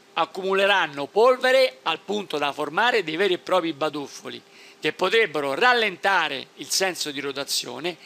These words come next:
rendendole più rumorose, bruciarle se si produce il blocco delle stesse.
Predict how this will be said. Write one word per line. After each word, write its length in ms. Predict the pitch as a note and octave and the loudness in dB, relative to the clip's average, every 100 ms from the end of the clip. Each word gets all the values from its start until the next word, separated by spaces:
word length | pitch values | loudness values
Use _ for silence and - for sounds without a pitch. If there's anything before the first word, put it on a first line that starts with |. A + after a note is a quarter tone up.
| - - | -20 -10
rendendole 760 | - F3+ F3 G3+ G3 D#3 D3 B2+ - | -4 -2 0 0 2 -2 -4 -6 -10
più 220 | F#3 G3 | -6 -2
rumorose, 720 | E3 C#3+ C#3 C#3 C3+ D3 F#3 - - | -2 -6 -10 -10 -8 -6 -6 -10 -18
bruciarle 760 | C#3 F#3 - G#3+ D#3+ E3 G#3+ G3+ | -4 0 4 4 2 0 -2 0
se 280 | - B3 A3+ | -2 0 0
si 180 | - | 0
produce 460 | A#3+ D4 G3+ E3+ F#3 | -2 -2 0 0 0
il 40 | E3 | 0
blocco 360 | E3 D#3+ D#3+ | -2 -2 -4
delle 160 | D3 D#3 | -6 -6
stesse. 680 | - C3+ C3 - - C3+ | -6 -8 -8 -6 -6 -6